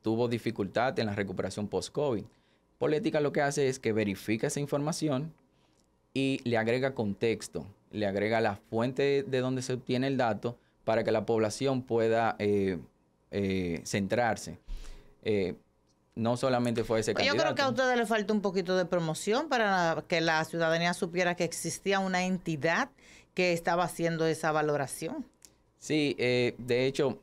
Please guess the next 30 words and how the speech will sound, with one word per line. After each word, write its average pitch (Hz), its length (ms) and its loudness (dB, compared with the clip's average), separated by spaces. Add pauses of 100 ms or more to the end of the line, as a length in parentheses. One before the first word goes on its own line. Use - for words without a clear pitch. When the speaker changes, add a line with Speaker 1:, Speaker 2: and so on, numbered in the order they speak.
Speaker 1:
ese 113 180 -2
es 139 100 0
el 135 100 2
esfuerzo 120 480 0
que 104 80 -6
estamos 107 340 -4
haciendo 113 340 -4
ahora 110 240 0
y 98 60 -4
por 92 180 -8
eso 101 160 -6
estamos 107 440 -4
promoviendo 104 800 -2
Polética. 90 640 -4 (400)
Esta 110 320 0
es 117 140 0
la 107 180 0
tercera 110 380 0
edición 123 640 -4
que 90 100 -6
se 90 160 -6
hace 101 240 -4
de 104 80 -4
Polética, 107 760 -2
eh, 95 460 -4
Monitorea 107 680 0
y 101 80 -6
Polética 95 480 -4
Chequea. 110 540 -2 (520)
Entonces, 110 640 -2